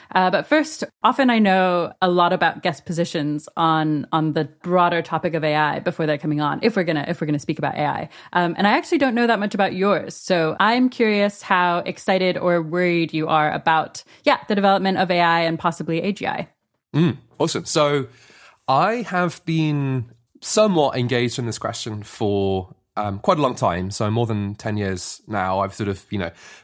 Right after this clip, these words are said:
Speaker 2: been hanging out with people who think that the, the end is nigh, um, or at least, you know, b-, big, big things are gonna happen very, very soon. And actually, you know, the very beginning of my P H D in twenty fourteen, I sort of decided that this seemed like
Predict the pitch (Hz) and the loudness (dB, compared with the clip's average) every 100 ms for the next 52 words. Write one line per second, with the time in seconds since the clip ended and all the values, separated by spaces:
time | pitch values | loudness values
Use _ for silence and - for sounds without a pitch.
0 | - 185 165 175 160 143 131 123 151 135 | -2 0 2 2 2 2 0 -2 -2 0
1 | 120 120 117 120 113 110 117 104 - 123 | 2 2 2 0 0 -2 -2 -4 -4 -2
2 | 113 117 113 110 104 107 101 90 98 - | 0 0 0 0 0 0 2 0 -2 -6
3 | - _ 113 107 107 110 113 110 - 110 | -16 _ 0 2 0 0 0 0 -2 -2
4 | 92 85 117 - 120 143 123 - 160 - | -2 -4 -8 -6 -2 0 0 0 0 2
5 | 139 123 131 120 120 113 104 101 107 - | -2 -2 -2 -2 -2 -2 -2 -2 -4 0
6 | 113 104 104 101 104 92 107 90 82 87 | 0 2 -2 -2 -2 -2 -4 -4 -4 -6
7 | 107 - 101 101 101 104 101 - 104 - | -8 -8 -4 -2 -2 -4 -6 -6 -6 -4
8 | 127 135 104 107 - 113 123 135 120 117 | -4 -2 -2 -4 -8 -4 0 2 0 0
9 | 117 110 113 113 107 104 165 131 165 226 | 0 0 0 0 0 -2 -2 -4 -4 -2
10 | 165 151 139 135 127 214 175 147 123 123 | -2 0 -2 -2 0 2 2 2 0 -2
11 | 120 120 113 117 123 123 110 - 110 98 | -4 -2 -4 -2 0 0 -4 -4 -4 -2
12 | 127 123 113 107 107 | -4 -2 -2 -2 -4